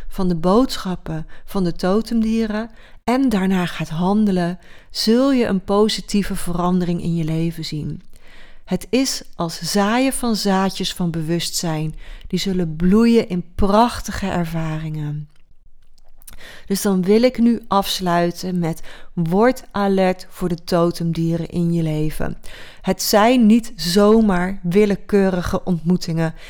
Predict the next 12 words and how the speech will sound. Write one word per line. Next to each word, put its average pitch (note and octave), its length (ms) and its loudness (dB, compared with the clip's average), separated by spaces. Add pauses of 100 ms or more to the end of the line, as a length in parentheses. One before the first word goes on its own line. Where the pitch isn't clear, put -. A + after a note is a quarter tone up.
(180)
Het F#3+ 220 -2
zijn A#3+ 720 2
goddelijke A3+ 600 -2
boodschappen F3 760 -2
vermomd F#3 640 2
als E3 220 -4
dieren. D#3 600 -2 (680)
Luister, A3 800 0 (280)
leer F#3+ 520 4 (300)
en F3 160 -2
groei G#3 600 2
samen F3 800 -2